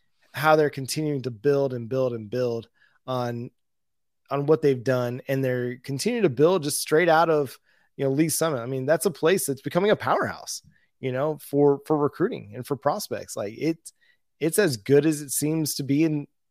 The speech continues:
you know, you compare it to North Texas. I mean, Oklahoma wants to <laughs> get guys out of that place. So, uh, what else, Josh? Anything else that, that, um, no, Jenna, we haven't talked about, uh, Cullen leaving, uh, another transfer portal departure for the Oklahoma Sooners.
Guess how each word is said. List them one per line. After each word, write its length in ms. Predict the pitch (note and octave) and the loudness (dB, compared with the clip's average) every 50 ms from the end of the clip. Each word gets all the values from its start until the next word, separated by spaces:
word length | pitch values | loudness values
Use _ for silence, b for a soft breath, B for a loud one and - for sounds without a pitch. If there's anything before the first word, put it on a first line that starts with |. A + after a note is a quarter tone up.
| _ _ _ - | _ _ _ -8
you 100 | C3+ B2 | -8 -8
know, 80 | A2+ B2+ | -8 -8
you 160 | D3 D3 C3+ B2+ | -14 -16 -14 -4
compare 340 | - F3 D3 A#2 D3+ D#3 E3+ | -2 -2 0 4 4 6 6
it 80 | F3 | 4
to 80 | - D#3 | 4 2
North 200 | D#3 D#3+ F3 - | 4 4 4 4
Texas. 580 | - E3 E3 F3+ - - C3 A#2 G#2+ - - - _ _ | 4 2 2 2 2 -2 -4 -4 -4 -8 -10 -12 _ _
I 40 | - | -10
mean, 220 | B2+ C3 B2+ A#2 - b b b b b - | -8 -6 -6 -8 -10 b b b b b -2
Oklahoma 400 | C#3+ C#3+ F#3+ D3+ D#3+ F#3 F3 D3 | -2 0 2 2 4 4 4 4
wants 280 | C3+ C#3 D#3 D3 - | 4 4 2 0 0
to 80 | - C3 | -4 -4
<laughs> 160 | - - - | 4 4 4
get 140 | F#3+ G#3 G3 | 4 4 0
guys 280 | D3 C3+ B2+ B2+ A#2 | -2 -2 -2 -2 -4
out 120 | B2 A#2 A#2 | -4 -4 -4
of 80 | A#2 | -4
that 160 | A#2 A#2+ A#2 - | -6 -8 -8 -6
place. 300 | - C#3+ B2+ A2+ A2 - | -6 -4 -4 -4 -4 -6
So, 260 | - C3+ B2+ A#2 - B B B B B B B | -4 -4 -4 -6 -6 B B B B B B B
uh, 120 | E3 F3+ | 8 8
what 160 | F#3 B3 D#4 | 10 12 12
else, 180 | D#4+ C#4+ F#3 - | 12 12 12 10
Josh? 300 | - G#3 G#3 G#3 F#3 - | 8 8 8 8 6 4
Anything 280 | A#3 B3+ A3+ C#4 A#3+ | 0 -2 0 2 4
else 200 | F#3+ G3 G#3 G3 | 4 4 4 4
that, 320 | - A3 F3 D#3 D#3+ D3+ C3+ | 2 2 0 0 -6 -4 -2
that, 260 | D#3 D#3+ D#3 D3 - _ _ _ _ _ _ _ _ _ | 0 0 0 -2 -4 _ _ _ _ _ _ _ _ _
um, 600 | D3+ D3+ D3+ D3 C#3+ C#3 C3+ B2+ B2 A#2+ A#2 A#2+ - _ _ _ _ _ _ _ _ | -2 0 0 0 0 -2 -4 -6 -8 -10 -14 -16 -20 _ _ _ _ _ _ _ _
no, 320 | E3+ E3 F#3 G#3+ A3+ A3 | 2 4 6 6 6 6
Jenna, 300 | F#3+ C#3 D#3 F#3 A3 A3+ | 6 6 4 4 6 6
we 100 | G3 E3 | 6 6
haven't 220 | E3 F3+ G3+ G3 | 6 6 4 4
talked 220 | - E3+ E3 D#3+ - | 0 0 0 0 2
about, 340 | E3 E3+ E3+ D#3+ C3 B2+ C3 | 2 4 4 4 2 0 -4
uh, 200 | C3+ C3 C3 A#2 | -2 -2 -2 -4
Cullen 500 | - - D3+ E3 F3 F#3 F3+ F3+ F3 E3+ | -4 -2 0 2 2 2 2 0 0 0
leaving, 480 | E3+ F3 F3+ E3+ E3 F3+ F3+ F3 F3 F3 - _ _ _ _ _ _ _ | 0 0 0 0 0 -2 -2 -2 -4 -8 -14 _ _ _ _ _ _ _
uh, 260 | C3+ C3 C3+ C3+ C3+ | -8 -6 -6 -6 -4
another 280 | C#3 D3 D3+ E3 F3 E3+ | -4 0 0 0 0 0
transfer 500 | - - - E3+ E3+ F3 E3+ - - F3 | -2 -2 -2 0 0 0 0 0 -2 -4
portal 640 | - - F3 F3 E3+ F3 F3 E3+ E3+ F3 F3+ D#3 | -2 0 2 2 4 4 4 4 2 2 -2 -4
departure 540 | C3 D3+ C#3 - - E3 E3+ D#3 - F3 E3+ | -6 -6 -4 2 2 2 2 2 0 -4 -6
for 160 | - - E3+ | -4 -4 -4
the 100 | D#3 E3 | -2 0
Oklahoma 360 | E3 D#3 - E3+ D#3 D#3 D#3 C#3+ | -2 -2 -2 -2 -2 -2 -2 -4
Sooners. 460 | - - E3+ E3 E3 D#3+ E3 D#3 - | -4 -4 -4 -4 -4 -4 -4 -6 -10